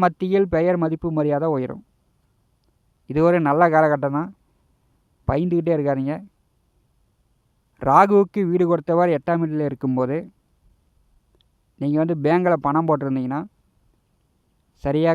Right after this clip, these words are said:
கணக்கு வழக்கு பார்த்துக்கொள்ளுங்க. பேங்க் மூலியமா, பணம் மூலியமா சில தொந்தரவுகள், நீங்க கரெக்டா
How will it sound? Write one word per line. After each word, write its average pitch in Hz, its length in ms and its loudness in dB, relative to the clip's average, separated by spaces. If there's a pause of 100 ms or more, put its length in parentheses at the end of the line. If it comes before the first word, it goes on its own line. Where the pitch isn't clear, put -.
கணக்கு 156 300 -2
வழக்கு 143 220 -2 (100)
பார்த்துக்கொள்ளுங்க. 131 540 -4 (1300)
பேங்க் 170 440 2
மூலியமா, 151 360 0 (960)
பணம் 160 300 0
மூலியமா 143 360 -2 (840)
சில 143 120 -4 (120)
தொந்தரவுகள், 156 600 0 (1120)
நீங்க 135 160 -4 (100)
கரெக்டா 151 280 0